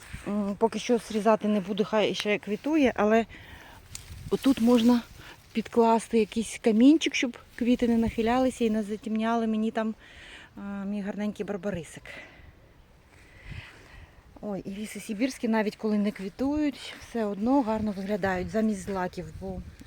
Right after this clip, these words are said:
щось злаки то не моє, а тут більш широкий лист, красивий, теж мені подобається.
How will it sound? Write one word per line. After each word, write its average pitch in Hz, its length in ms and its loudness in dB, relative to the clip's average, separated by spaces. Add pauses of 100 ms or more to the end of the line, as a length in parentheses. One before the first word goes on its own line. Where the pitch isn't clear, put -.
(140)
щось 202 180 -8
злаки 208 400 -6
то 202 60 -6
не 196 140 0
моє, 190 360 0 (840)
а 165 60 -10
тут 190 140 -6
більш 196 300 -2
широкий 180 380 -8
лист, 220 240 -6
красивий, 226 600 -8 (540)
теж 170 140 -14
мені 170 220 -10
подобається. - 560 -16